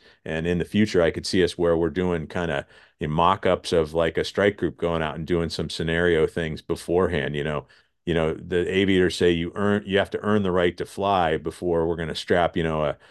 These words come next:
you know, hundred fifty million dollar plane to your backside and let you go fly it. Well, we're doing those things with ships at a very high level of,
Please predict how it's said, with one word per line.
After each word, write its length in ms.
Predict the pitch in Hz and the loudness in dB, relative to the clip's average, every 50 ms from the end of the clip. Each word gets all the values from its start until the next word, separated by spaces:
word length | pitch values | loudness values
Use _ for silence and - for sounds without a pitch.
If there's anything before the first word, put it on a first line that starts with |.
| - _ _ _ | -20 _ _ _
you 80 | - 76 | -4 -2
know, 180 | 73 71 76 | -2 -2 0
hundred 260 | 82 98 90 87 82 - | 0 0 0 0 0 0
fifty 240 | 98 82 - 92 | 0 0 0 -2
million 320 | 82 85 87 87 85 82 80 | -2 0 0 0 0 0 0
dollar 260 | 85 82 78 76 76 | 0 0 2 0 -2
plane 400 | - _ - - 98 98 101 90 | -4 _ -6 -4 -2 0 0 0
to 60 | 85 | 0
your 120 | 78 78 67 | -2 -2 -2
backside 480 | 85 80 76 78 - - 87 78 78 | 0 0 0 -2 -2 -2 -2 -2 -2
and 80 | 78 78 | -2 -4
let 140 | 80 76 82 | -8 -8 -10
you 100 | 82 78 | -4 -2
go 140 | 82 76 | 0 -2
fly 300 | - - 87 92 98 92 82 | 0 0 0 2 2 2 2
it. 120 | 73 - | 0 -2
Well, 160 | - 87 90 | -2 0 4
we're 140 | 95 101 107 | 6 6 6
doing 280 | 104 113 107 104 98 90 | 6 6 4 4 4 2
those 240 | 90 87 80 - - | 0 0 -2 -2 -6
things 280 | - 90 85 78 - 80 | -6 -6 -6 -6 -6 -6
with 140 | 80 - | -6 -4
ships 380 | - - - 98 85 - - - - _ _ _ _ _ _ _ _ _ _ _ _ - | -2 0 2 2 2 0 -4 -12 -20 _ _ _ _ _ _ _ _ _ _ _ _ -2
at 280 | 98 95 80 - _ _ _ _ | 0 0 0 -2 _ _ _ _
a 80 | 92 87 | -6 -6
very 520 | 76 80 95 95 101 104 101 98 95 85 | -2 0 2 4 6 6 6 6 4 2
high 320 | 73 - 98 92 92 92 | 2 2 2 2 4 4
level 560 | 90 87 90 87 85 80 78 80 80 78 76 73 | 4 2 2 2 0 0 -2 -2 -2 -2 -2 -2
of, 180 | 73 69 - | -4 -6 -10